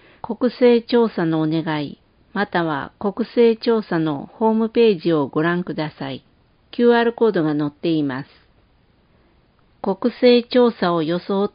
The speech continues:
た詐欺や不審な調査にご注意を。国勢調査では金銭を要求したり、銀行口座の暗証番号や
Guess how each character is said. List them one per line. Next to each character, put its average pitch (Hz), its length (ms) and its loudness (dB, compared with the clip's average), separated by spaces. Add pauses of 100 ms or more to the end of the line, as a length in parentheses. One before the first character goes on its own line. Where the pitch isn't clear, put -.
た 139 240 -4 (120)
詐 170 160 0
欺 156 140 -4
や 117 260 -8 (320)
不 - 140 -8
審 233 340 0
な 226 180 0
調 220 220 0
査 180 180 -6
に 156 300 -4 (120)
ご 180 120 -2
注 220 300 0
意 151 180 -2
を。 151 320 -4 (1040)
国 233 340 -2
勢 269 200 2
調 247 260 0
査 180 180 -2
で 170 120 -4
は 147 280 -4 (160)
金 247 240 2 (100)
銭 170 300 -2
を 165 220 -2
要 196 280 0
求 190 220 -2
し - 120 -12
た 160 140 -4
り、 139 280 -8 (460)
銀 233 200 4
行 240 300 4
口 233 260 4
座 175 160 -2
の 147 360 -2
暗 208 220 -2
証 226 280 2
番 214 240 -2
号 143 260 -6
や 143 320 -6